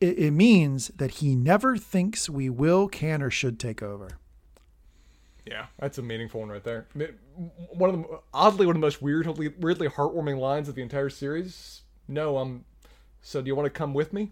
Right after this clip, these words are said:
Speaker 2: Sporus?"
Speaker 1: Yeah, that's pretty good. "Ken, we take Mussoli-, Mussolini away in a van to the hospital and take over the radio stations." It's pretty funny. You know, he, he, even through his depression, could be,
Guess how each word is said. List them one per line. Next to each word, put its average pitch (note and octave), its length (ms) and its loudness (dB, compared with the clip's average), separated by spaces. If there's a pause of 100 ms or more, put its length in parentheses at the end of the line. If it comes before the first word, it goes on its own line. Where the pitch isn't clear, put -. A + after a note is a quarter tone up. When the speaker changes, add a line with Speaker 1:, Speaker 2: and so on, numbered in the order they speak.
(120)
Speaker 2:
Sporus?" - 580 -4 (1700)
Speaker 1:
Yeah, G#2+ 180 -4
that's B2 160 -4
pretty A#2 240 -4
good. A#2 340 -4 (160)
"Ken, D3+ 360 4
we D3 100 0
take E3+ 240 0
Mussoli-, D#3 720 0
Mussolini E3 720 6
away C#3+ 300 4
in C3 80 2
a A#2+ 40 0
van C3 300 0
to B2 120 -4
the A#2 100 -2
hospital B2+ 520 -4
and G2+ 80 -8
take A#2 220 -4
over A2 180 -4
the G#2+ 80 -6
radio A2 340 -4
stations." G#2 760 -8
It's - 80 -16
pretty - 280 2
funny. G#2+ 380 -8 (240)
You A3+ 120 10
know, G#3+ 80 10
he, G#3+ 300 4
he, C4 200 2 (200)
even C4 240 6
through G3 160 10
his D#3+ 140 6
depression, B2+ 560 2
could A2 180 -6
be, A2 220 -2